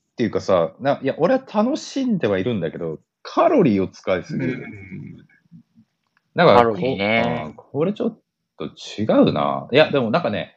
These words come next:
Speaker 1: 楽しかったんだよ。あ、なんかこのカロリー使ってるのも楽しいし。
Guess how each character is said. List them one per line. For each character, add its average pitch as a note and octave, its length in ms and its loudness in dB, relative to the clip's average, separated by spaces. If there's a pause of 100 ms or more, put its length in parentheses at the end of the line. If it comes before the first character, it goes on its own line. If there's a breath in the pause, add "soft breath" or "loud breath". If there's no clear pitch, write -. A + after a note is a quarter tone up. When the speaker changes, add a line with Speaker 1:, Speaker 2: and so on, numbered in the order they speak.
(480)
Speaker 1:
楽 B3+ 180 -2
し - 60 -14
か F3 100 0
っ - 60 -6
た G2 80 -2
ん E2+ 80 -2
だ D2+ 60 -2
よ。 C#2+ 160 -2 (500)
あ、 G2 180 2
な G2+ 120 2
ん - 20 0
か F2+ 80 -2
こ G2+ 80 -6
の F#2 100 -6
カ G3 160 0
ロ D3+ 80 -2
リ F2 140 -4
ー - 60 -16
使 G2 100 -4
っ F#2 100 -8
て G2 60 -12
る F2 80 -10
の D2+ 80 -10
も D2 120 -16
楽 E2+ 180 -8
し E2+ 180 -8
い D2+ 40 -10
し。 D#2 380 -10